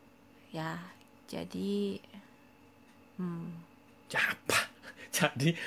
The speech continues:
Speaker 2: em,
Speaker 1: Jadi ya semuanya itu sebenarnya, eh, kalau mau dibilang ya orang tua,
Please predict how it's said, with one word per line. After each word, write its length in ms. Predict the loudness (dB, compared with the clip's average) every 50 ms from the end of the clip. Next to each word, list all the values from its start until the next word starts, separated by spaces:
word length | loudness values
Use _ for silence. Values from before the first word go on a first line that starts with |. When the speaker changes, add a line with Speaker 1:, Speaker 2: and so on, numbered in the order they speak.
| -2 2 6
Speaker 2:
em, 300 | 8 10 10 10 8 4 2 0 -6 -8 -4 -2 -2 -2 -2 6
Speaker 1:
Jadi 260 | 12 12 12 12 12 12
ya 100 | 12 12
semuanya 580 | 12 12 12 10 10 10 12 12 12 10 8 6
itu 120 | 6 6 6
sebenarnya, 760 | 6 6 6 6 6 8 8 6 6 6 6 6 6 6 4 0 -8 -14 -14 -12 -14 -14 -16 -16 -18 -20 -6 -2
eh, 380 | 2 4 4 4 2 0 -2 -4 -4 -6 -10 -10
kalau 320 | 0 2 4 6 6 6
mau 240 | 4 4 4 4 6
dibilang 480 | 6 6 4 4 4 4 4 4 4 4
ya 160 | 4 0 0 -2 -8 -8 -2
orang 300 | 0 2 4 4 2 2
tua, 380 | 2 4 6 8 10 10 8